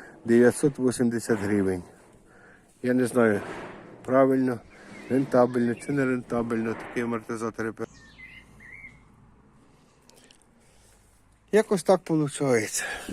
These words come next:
Самою гарною альтернативою, я кажу, дійсності для амортизаторів на сьогоднішній день являється або Іж, от, або Чизета.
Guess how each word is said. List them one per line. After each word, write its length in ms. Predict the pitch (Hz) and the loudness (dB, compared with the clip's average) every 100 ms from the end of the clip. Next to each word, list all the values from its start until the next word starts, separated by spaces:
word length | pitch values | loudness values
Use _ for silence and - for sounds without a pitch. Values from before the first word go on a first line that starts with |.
| - | -6
Самою 360 | - 214 214 190 | 0 2 4 4
гарною 360 | 196 190 185 | 4 4 2
альтернативою, 720 | 180 185 185 190 214 202 170 | 0 -2 -2 0 2 2 2
я 80 | 143 | 0
кажу, 260 | - 139 131 | 0 -2 -2
дійсності 480 | 139 127 123 - 127 | -4 -4 -6 -6 -4
для 140 | 131 | -2
амортизаторів 680 | 127 123 131 120 113 113 113 | -2 -4 -4 -4 -4 -4 -6
на 80 | 110 | -6
сьогоднішній 500 | - 127 113 120 120 | -6 -6 -6 -4 0
день 200 | 101 90 - - - - - | 0 -2 -12 -20 -20 -6 2
являється 520 | 151 143 120 110 139 | 6 6 6 4 0
або 340 | 160 165 190 | 0 4 6
Іж, 460 | 196 220 214 190 - - - - - - - - - - - - - - - | 6 6 2 0 -8 -18 -20 -20 -20 -20 -20 -20 -20 -20 -20 -20 -20 -8 2
от, 340 | 131 113 107 - - - - - - | 6 6 2 -6 -16 -16 -12 -4 2
або 220 | 190 208 | 6 6
Чизета. 600 | - 135 123 117 - 113 | 6 2 6 6 4 -2